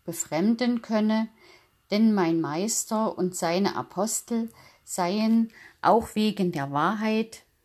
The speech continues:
gegriffen und gemisshandelt worden. So antwortete er mit Heftigkeit: „Es geschah Ihnen ganz recht.“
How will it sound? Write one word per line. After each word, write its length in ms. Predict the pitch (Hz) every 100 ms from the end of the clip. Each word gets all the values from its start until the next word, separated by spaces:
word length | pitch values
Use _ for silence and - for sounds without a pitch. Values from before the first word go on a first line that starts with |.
| _ _ _ _ _ _ -
gegriffen 800 | 175 - 233 226 277 254 254 - - - _
und 360 | 202 214 220 - -
gemisshandelt 920 | 190 214 214 175 175 175 175 165 -
worden. 500 | 131 139 143 147 147 - _ _ _
So 220 | - -
antwortete 760 | 156 185 226 - 214 233 -
er 640 | 214 - 160 175 190 196 196 _
mit 260 | 175 -
Heftigkeit: 1000 | 185 196 - 226 - - 208 190 202 - - _ _ _ _ _ _ _
„Es 300 | 247 277 -
geschah 760 | - 170 - 196 185 208 220 208 -
Ihnen 420 | 196 202 202 196
ganz 420 | 160 175 175 -
recht.“ 420 | 104 131 - -